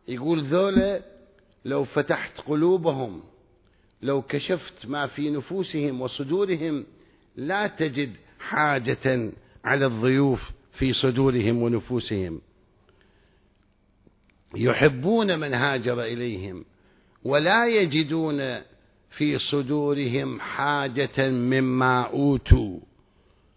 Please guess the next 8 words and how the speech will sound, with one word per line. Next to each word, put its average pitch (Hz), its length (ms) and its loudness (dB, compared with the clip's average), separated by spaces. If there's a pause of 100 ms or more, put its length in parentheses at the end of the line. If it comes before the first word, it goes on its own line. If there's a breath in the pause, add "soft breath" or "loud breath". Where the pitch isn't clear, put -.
(120)
ما، 117 280 -2 (120)
مو 113 160 0
أوتوا 156 440 2
بال-، 143 260 4
بالمحنة، 147 760 0
أوتوا 139 440 -4
بالضيوف، 135 840 2
بالمهاجرين، 151 920 2